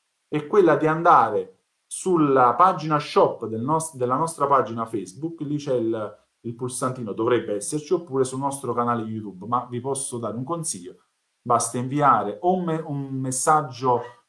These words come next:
eh, in privato sulla nostra pagina, ehm, Facebook, lasciando il vostro recapito telefonico o scrivere una mail. "Sono interessato alla consulenza."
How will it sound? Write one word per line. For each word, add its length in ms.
eh, 220
in 180
privato 520
sulla 180
nostra 340
pagina, 720
ehm, 640
Facebook, 480
lasciando 400
il 80
vostro 440
recapito 440
telefonico 600
o 40
scrivere 680
una 200
mail. 340
"Sono 240
interessato 600
alla 100
consulenza." 720